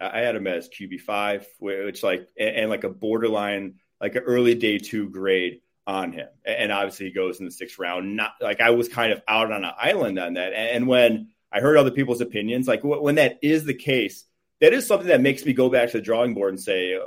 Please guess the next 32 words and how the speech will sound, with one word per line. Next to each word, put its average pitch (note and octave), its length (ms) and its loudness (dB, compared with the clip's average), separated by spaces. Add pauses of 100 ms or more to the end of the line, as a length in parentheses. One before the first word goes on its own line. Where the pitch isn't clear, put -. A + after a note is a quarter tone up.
(160)
"Okay, C3+ 260 2
why, A2 360 -2
like, G#2+ 260 -2
what A2+ 240 -2
am A#2+ 100 -2
I G#2+ 80 -2
missing F#2 340 -10
here? F#2 200 -10
What G2 220 -6 (540)
could A#2+ 180 -6
be G#2+ 140 -6
wrong G2 280 -6
here?" F2 160 -6
A-, - 520 -8
and C3+ 320 2
in C3 60 2
a B2+ 60 4
lot C#3 220 4
of C#3 80 0
cases, A2+ 880 -4
you A2 220 -2
know, F2 320 -2
I'll G#2+ 140 2
see B2+ 280 2
it B2 60 2
and A#2+ 80 0
I'll A#2 80 4
be A#2+ 80 4
like, A#2 200 0
"Oh, E3+ 240 4
you D3+ 120 2
know, B2 460 4